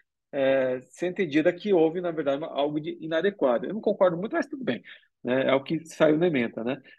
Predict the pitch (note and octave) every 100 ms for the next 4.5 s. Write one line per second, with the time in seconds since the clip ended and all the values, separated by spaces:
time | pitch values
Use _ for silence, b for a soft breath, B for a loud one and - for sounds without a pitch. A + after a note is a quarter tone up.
0 | _ - F#3 D#3+ F#3+ G#3+ A3 G3+ F#3+ F#3+
1 | E3 C#3+ D#3 D#3+ - C#3 C#3+ C#3 D3+ F3
2 | E3+ E3 - E3 - E3 F3+ D#3+ D3+ D#3
3 | D#3 D#3 - - D3+ - D#3+ E3 C#3 A2+
4 | G#2 C3+ B2 D3+ -